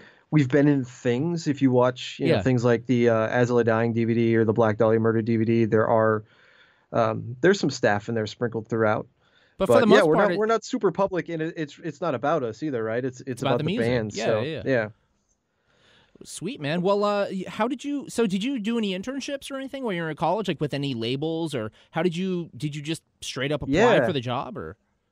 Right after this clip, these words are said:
Speaker 1: No, I did. Um, I can't believe I, I totally forgot about that. Uh, that's kind of an important thing, too. I
Speaker 2: Yeah.
Speaker 1: interned at Victory Records, actually,
Speaker 2: Oh, okay.
Speaker 1: 'cause they, they're,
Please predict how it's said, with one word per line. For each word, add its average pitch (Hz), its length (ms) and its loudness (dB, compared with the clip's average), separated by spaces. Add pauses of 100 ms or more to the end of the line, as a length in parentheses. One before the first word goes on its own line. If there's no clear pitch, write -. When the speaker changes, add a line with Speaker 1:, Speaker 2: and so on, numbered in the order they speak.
Speaker 1:
No, 196 140 2
I 151 80 2
did. 139 460 0
Um, 123 560 -4 (100)
I 143 80 -4
can't 165 180 0
believe 156 240 0
I, 139 100 4
I 131 200 -4
totally 135 240 -4
forgot 131 240 -4
about 127 240 -2
that. 113 280 -6 (200)
Uh, 131 100 -8
that's 131 200 -2
kind 143 160 2
of 131 40 2
an 127 80 2
important 127 340 -4
thing, 123 160 -6
too. 147 260 0
I 123 80 2
Speaker 2:
Yeah. 135 120 2
Speaker 1:
interned 151 380 0
at 123 140 0
Victory 135 400 -2
Records, 117 460 -6
actually, 107 200 -4
Speaker 2:
Oh, 160 120 2
okay. 202 300 -4
Speaker 1:
'cause 120 140 -4
they, 135 160 2 (120)
they're, 143 180 4